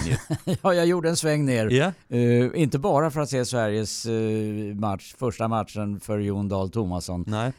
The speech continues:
Speaker 2: Eh, men, men, eh, som sagt var, jag satt där nere på, på en restaurang och såg matchen.
Speaker 1: Mm.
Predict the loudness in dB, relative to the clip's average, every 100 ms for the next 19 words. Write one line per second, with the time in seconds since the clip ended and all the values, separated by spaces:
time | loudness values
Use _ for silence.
0 | _ 2 2 2 2 0 2 2 2 2
1 | 2 2 2 0 -2 -6 -6 -4 -2 -2
2 | -2 -2 -2 -2 -4 -4 -4 -4 -4 -4
3 | -2 -2 -4 -4 -4 -4 -4 -4 -4 -8
4 | -10 -18 -6 -4 -4